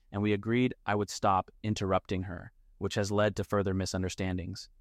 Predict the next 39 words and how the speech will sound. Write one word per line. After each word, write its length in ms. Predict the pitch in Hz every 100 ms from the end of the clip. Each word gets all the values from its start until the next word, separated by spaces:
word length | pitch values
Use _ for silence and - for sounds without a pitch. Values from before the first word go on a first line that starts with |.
| - - _
Recently, 440 | 110 127 139 120 117
she's 220 | - 98
been 160 | 104
antagonistic 800 | 104 98 110 107 107 107 - 107 -
in 120 | 98
family 380 | - 98 98 98
interactions, 680 | 95 95 92 - - - - _ - _ -
like 160 | 101 98
sending 320 | - 110 107
a 80 | 98
hurtful 380 | - 113 - 107
text 380 | - 101 - -
to 80 |
the 100 | 95
entire 340 | 92 95 98 98
family 540 | 101 104 101 98 101 - _ -
or 140 | 98 -
awkwardly 520 | 104 - 101 101 101
exiting 380 | 95 - 98 92
a 80 | 85
group 220 | 95 -
chat. 320 | - 92 76 _ - - - _ _
After 240 | 104 107 104
receiving 360 | 101 117 110
a 60 | 98
photo 320 | - 104 104
of 140 | 104 101
our 100 | 92
niece, 340 | 98 95 - -
she 180 | - 82
unexpectedly 640 | 113 117 - 107 110 101
requested 560 | 101 95 - 95 - 92
not 200 | 95 98
to 80 | 101
be 120 | 98
included 460 | 92 - 107 95 92
in 100 | 92
future 300 | 98 - 95
messages 500 | 95 95 98 95